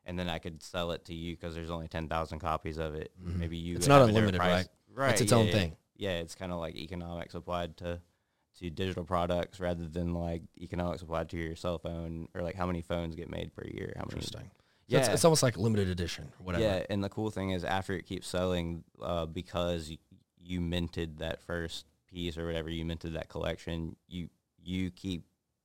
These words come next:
Speaker 1: taking royalties every time it gets sold. So, like, I, I keep making ten percent. Like, if that happened, I could take the ten percent and then, like, use it to keep paying for people to go get crap out of the marshes.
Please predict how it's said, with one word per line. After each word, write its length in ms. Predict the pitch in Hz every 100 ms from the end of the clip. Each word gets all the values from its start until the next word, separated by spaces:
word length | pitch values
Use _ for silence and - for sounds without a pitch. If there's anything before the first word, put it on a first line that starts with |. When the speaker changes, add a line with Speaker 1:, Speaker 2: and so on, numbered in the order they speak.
| _ 101
Speaker 1:
taking 260 | 95 87
royalties 460 | 82 95 87 90 82
every 180 | 85 87
time 180 | 87
it 60 | 78
gets 180 | 78 -
sold. 380 | 90 85 82 80 _ _ _
So, 160 | - 95
like, 140 | 92
I, 180 | 92 95 87 - -
I 100 | 95
keep 220 | 101 95
making 240 | 92 85
ten 180 | - 85
percent. 400 | 82 - 90 -
Like, 220 | 82 90 _ _ _ 98
if 120 | 90
that 160 | 101
happened, 480 | - 98 107 92 85
I 60 | 80
could 140 | 85
take 160 | - -
the 60 |
ten 200 | - 85
percent 480 | 82 82 90 85 80 _ _ _ _
and 120 | 90 87
then, 160 | 85
like, 260 | 82 78 76 _ _
use 260 | 90 90 87
it 140 | -
to 60 | -
keep 240 | 92 87
paying 260 | 87 87 85
for 120 | 85
people 400 | 87 80 82 80
to 100 | 87
go 140 | 85
get 260 | 80 85 - -
crap 240 | - 82 87
out 60 |
of 60 | 80
the 40 |
marshes. 600 | 76 80 85 78 80 -